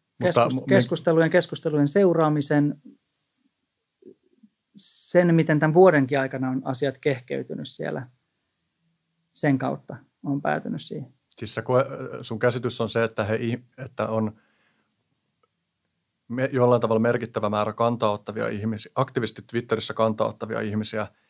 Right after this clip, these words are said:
Speaker 1: jotka ei usko, niinku, että niiden, ö, kommunikaatiosta siellä koituu mitään myönteisiä asioita.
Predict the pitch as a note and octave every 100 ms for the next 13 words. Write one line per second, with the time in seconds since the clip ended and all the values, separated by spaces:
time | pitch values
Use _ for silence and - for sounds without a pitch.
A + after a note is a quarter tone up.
0 | _ _ - A#2+ - A2+ B2 A#2+ A2+ -
1 | _ B2+ G#2+ - G2+ _ _ _ - A2+
2 | A2 G#2+ - G#2+ G#2+ A2 A2 - _ _
3 | _ _ _ - G2 - - _ _ _
4 | _ _ _ _ - A2+ A2 G#2+ A#2+ A#2
5 | A#2+ - A2+ A#2 A2+ A#2+ A2+ - G#2+ A2+
6 | G#2 G#2 A#2+ - - F#2+ F#2+ - G2